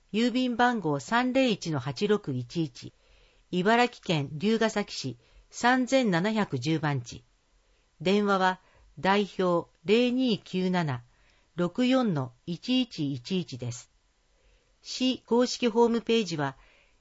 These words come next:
エイチティーティーピーエスコロンスラッシュスラッシュダブリューダブリューダブリュードットシーアイティーワイドットシーアイティーワイドットジェーピー。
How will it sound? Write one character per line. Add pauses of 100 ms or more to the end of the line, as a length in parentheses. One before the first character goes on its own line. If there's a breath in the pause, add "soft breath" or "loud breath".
(140 soft breath)
エ
イ
チ
テ
ィ
ー
テ
ィ
ー
ピ
ー
エ
ス
コ
ロ
ン (100)
ス
ラ
ッ
シ
ュ
ス
ラ
ッ
シ
ュ (400 soft breath)
ダ
ブ
リ
ュ
ー
ダ
ブ
リ
ュ
ー
ダ
ブ
リ
ュ
ー
ド
ッ (120)
ト (420 soft breath)
シ
ー
ア
イ
テ
ィ
ー
ワ
イ
ド
ッ (120)
ト (500 soft breath)
シ
ー
ア
イ
テ
ィ (2000)
ー
ワ
イ
ド
ッ (3000 soft breath)
ト
ジ
ェ
ー
ピ
ー。